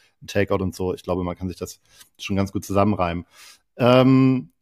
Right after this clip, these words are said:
Mai, Juni Urlaub, Juli, August, jetzt sind wir im September. Wo stehst du jetzt gerade? Die Grundlagen sind die jetzt schon vorbei? Und wann geht die Saison so richtig los?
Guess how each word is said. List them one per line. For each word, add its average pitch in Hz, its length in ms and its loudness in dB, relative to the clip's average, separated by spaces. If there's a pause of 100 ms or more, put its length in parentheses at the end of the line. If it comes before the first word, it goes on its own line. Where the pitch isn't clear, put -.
(160)
Mai, 127 220 4
Juni 147 320 8
Urlaub, 165 480 6
Juli, 143 280 6
August, 131 460 2
jetzt 120 140 -2
sind 143 80 -4
wir 131 60 -2
im 123 100 2
September. 156 800 2
Wo 120 220 0
stehst 139 280 -2
du 131 60 -2
jetzt 123 200 -2
gerade? 156 460 2
Die 131 100 -2
Grundlagen 139 380 0
sind 131 140 -2
die 135 60 -2
jetzt 131 140 -2
schon 127 100 -8
vorbei? 143 580 0 (320)
Und 117 220 -4
wann 120 180 2
geht 123 160 -2
die 123 60 -6
Saison 107 320 -2
so 101 60 -4
richtig 101 260 -8
los? 92 260 -8